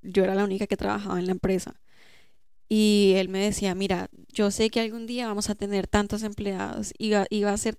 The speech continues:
va a crecer tanto que no vas a poder como que... Eh, seguir las órdenes, ¿no? Saber cuáles órdenes entran y cuáles salen". Le digo, "Ay, Juan Pablo, por favor, es que mira,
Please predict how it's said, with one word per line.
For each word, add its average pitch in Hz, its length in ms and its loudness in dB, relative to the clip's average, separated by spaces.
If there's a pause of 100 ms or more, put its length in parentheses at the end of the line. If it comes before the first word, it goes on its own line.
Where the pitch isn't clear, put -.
(120)
va 214 60 2
a - 40 2
crecer 240 300 -2
tanto 302 500 -2 (560)
que 202 360 4
no 196 200 0
vas 196 140 0
a 214 60 0
poder 202 400 0
como 196 240 -4
que... 196 600 0 (100)
Eh, 190 400 -2 (600)
seguir 196 320 2
las 196 220 4
órdenes, 180 420 4
¿no? 214 220 2
Saber 190 240 -2
cuáles 190 280 0
órdenes 202 380 -2
entran 196 340 -6
y 185 60 -6
cuáles 180 280 -2
salen". 185 240 -8
Le 190 60 -6
digo, 190 180 -10
"Ay, - 180 -12
Juan - 200 -16
Pablo, 180 300 -10
por - 120 -8
favor, 175 340 -8
es - 100 -10
que 175 100 -12
mira, 180 300 -6